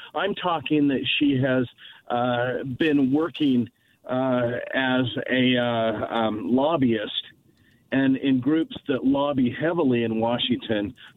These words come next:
for Chinese interests. And so when it comes down to it, I have to decide as a voter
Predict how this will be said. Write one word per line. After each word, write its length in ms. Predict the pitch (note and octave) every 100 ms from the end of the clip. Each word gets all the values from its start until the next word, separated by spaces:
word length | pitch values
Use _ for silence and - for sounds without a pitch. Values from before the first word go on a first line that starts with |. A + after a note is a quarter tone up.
| -
for 120 | E3
Chinese 500 | - C3+ B2 B2 B2+
interests. 480 | F#3 A3 - - - - _ _ _ _ _ _ _ _ - _ -
And 360 | D#3 D3+ C#3 C3 -
so 140 | F#3
when 200 | E3 F#3
it 120 | E3 -
comes 280 | G3 E3+ C#3+
down 320 | F#3 E3 B2+ -
to 220 | C4 C#4
it, 200 | C3 A#2 - - _ _ _ - - _ -
I 140 | F3
have 260 | A3+ C4 B3+
to 100 | F3
decide 680 | D3 C3 - C3 B2+ C3 C#3
as 200 | C3+ C3 B2
a 80 | A#2
voter 640 | D3+ G#3+ A3+ F2+ F#2+